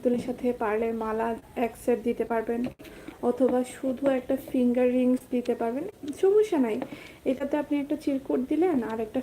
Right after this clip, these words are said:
ফিঙ্গার রিং দিলেন, এটা, এটাও আসলে খুব ইউনিক হয়। মানে কম প্রাইসের মধ্যে খুব সুন্দর করে কিন্তু উপস্থাপনের উপর ভিত্তি করে, উম, একটা জিনিস অনেক বেশি স্পেশাল হয়ে যায়। ধরেন এই ধরনের একটা আংটি দিলেন, then এখানে একটা চিরকুট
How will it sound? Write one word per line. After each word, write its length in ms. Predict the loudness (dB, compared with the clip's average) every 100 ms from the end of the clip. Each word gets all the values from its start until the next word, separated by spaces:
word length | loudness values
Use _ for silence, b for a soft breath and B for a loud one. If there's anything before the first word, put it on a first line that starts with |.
| 0
ফিঙ্গার 400 | 2 4 4 2
রিং 240 | 4 4
দিলেন, 380 | 4 2 2 -2
এটা, 260 | -4 -4 -4
এটাও 260 | -2 0 0
আসলে 320 | 0 -2 -4
খুব 180 | -2 -4 -4
ইউনিক 320 | 0 2 2
হয়। 180 | -2 -4
মানে 200 | -2 -2 -4 B B B -2
কম 220 | 0 2
প্রাইসের 440 | 2 0 2 0
মধ্যে 360 | 0 0 2 0
খুব 220 | 2 -2 -2 -4
সুন্দর 360 | -2 0 0 -2 0
করে 200 | -2 -2
কিন্তু 360 | -2 0 2 2
উপস্থাপনের 800 | 2 2 -2 0 -2 0 0 0
উপর 220 | 0 0
ভিত্তি 340 | 0 -2 -2 -2
করে, 320 | 0 0 -2 -4 B B B B 0
উম, 180 | 2
একটা 260 | 2 2 2
জিনিস 340 | 4 2 0
অনেক 220 | -2 0 0
বেশি 280 | 0 0
স্পেশাল 520 | -4 0 2 2 2 0
হয়ে 160 | 0
যায়। 200 | -2 -2
ধরেন 420 | 0 0 0 0 -2 -8 B B 0
এই 120 | 0
ধরনের 360 | 2 4 4
একটা 200 | 2 -2
আংটি 320 | -2 -2 -2 -2
দিলেন, 340 | 0 0 0 -4 -4 -2
then 260 | 0 0
এখানে 280 | 0 0 -2
একটা 160 | 0 -4
চিরকুট 360 | -4 -6 -4